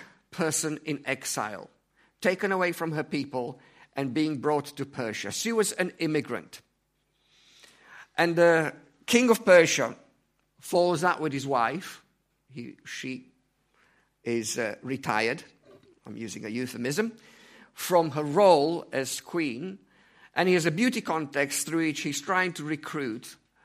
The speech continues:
a new queen. And Esther is the one that is chosen to be the queen. Here, here are the, the verses. Esther two seventeen to eighteen. "Now the king was attracted to Esther more than any of the other women,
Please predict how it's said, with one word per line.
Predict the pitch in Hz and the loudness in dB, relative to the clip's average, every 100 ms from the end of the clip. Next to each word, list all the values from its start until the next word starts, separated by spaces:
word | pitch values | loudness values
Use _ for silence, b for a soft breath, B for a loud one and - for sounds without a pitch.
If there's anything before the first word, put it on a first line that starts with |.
| b _ | b _
a | 131 | -8
new | 127 127 120 123 _ | -6 -6 -10 -16 _
queen. | - 113 101 - - _ _ _ _ _ _ - | -12 -12 -12 -18 -20 _ _ _ _ _ _ -10
And | 139 143 | -6 -2
Esther | 170 - - | -2 -2 -8
is | - 123 | -8 -8
the | 135 | -6
one | 127 131 | -6 -4
that | 123 - | -6 -10
is | 123 - | -10 -10
chosen | - 190 - 131 - 92 110 - _ _ _ _ | -10 -8 -6 -8 -10 -16 -20 -20 _ _ _ _
to | 123 | -8
be | 131 117 | -6 -6
the | |
queen. | 110 120 95 - 123 | -6 -6 -8 -10 -12
Here, | 123 127 | -6 -4
here | 117 127 123 | -2 0 0
are | 110 - - | -2 -4 -14
the, | 110 | -14
the | 110 | -10
verses. | 104 104 110 - - - B B B - | -8 -8 -8 -10 -12 -14 B B B -4
Esther | 127 127 117 | -4 -4 -6
two | - 165 | -4 -2
seventeen | - 135 123 127 127 - _ _ | -2 -4 -6 -8 -8 -10 _ _
to | - 123 | -14 -6
eighteen. | 113 107 - 101 92 - B B B B | -6 -4 -6 -8 -8 -18 B B B B
"Now | 170 208 | 2 4
the | 190 | 4
king | 294 285 | 4 6
was | 254 185 | 4 4
attracted | - 208 - 170 | 2 2 2 -4
to | 196 170 | 2 2
Esther | 160 - | 2 0
more | 175 175 | 2 4
than | 170 165 | 2 0
any | 185 190 196 208 - | 0 2 2 0 -4
of | 170 | -4
the | 147 156 | -2 0
other | 156 | 0
women, | 156 156 123 123 123 | 4 4 2 -4 -6